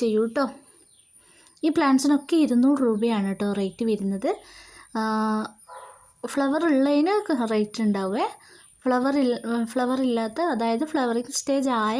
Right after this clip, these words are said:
പ്ലാന്റുകളാണ് നമ്മൾ സെയിലിന് കൊടുക്കുന്നത് കേട്ടോ. ഇത് മറ്റൊരു വെറൈറ്റിയാണ് കേട്ടോ. ഇതൊക്കെ ഓഫർ പ്രൈസിനാണ് നിങ്ങൾക്ക് കിട്ടാൻ പോകുന്നത്. ഇരുന്നൂറ് രൂപ റേറ്റിൽ. വേണ്ടവർ വേഗം തന്നെ WhatsApp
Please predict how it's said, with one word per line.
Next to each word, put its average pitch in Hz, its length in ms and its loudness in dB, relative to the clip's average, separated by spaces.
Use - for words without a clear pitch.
പ്ലാന്റുകളാണ് 220 680 0
നമ്മൾ 208 160 -2
സെയിലിന് 269 340 0
കൊടുക്കുന്നത് 196 380 -4
കേട്ടോ. 262 180 -4
ഇത് 240 200 -4
മറ്റൊരു 226 420 0
വെറൈറ്റിയാണ് 208 600 -2
കേട്ടോ. 208 180 -6
ഇതൊക്കെ 226 360 -6
ഓഫർ 214 300 -6
പ്രൈസിനാണ് 233 520 0
നിങ്ങൾക്ക് 214 360 -2
കിട്ടാൻ 208 300 -4
പോകുന്നത്. 202 320 -2
ഇരുന്നൂറ് 214 460 -2
രൂപ 208 340 -4
റേറ്റിൽ. 190 320 -6
വേണ്ടവർ 208 360 -2
വേഗം 208 340 0
തന്നെ 202 240 0
WhatsApp 208 400 -8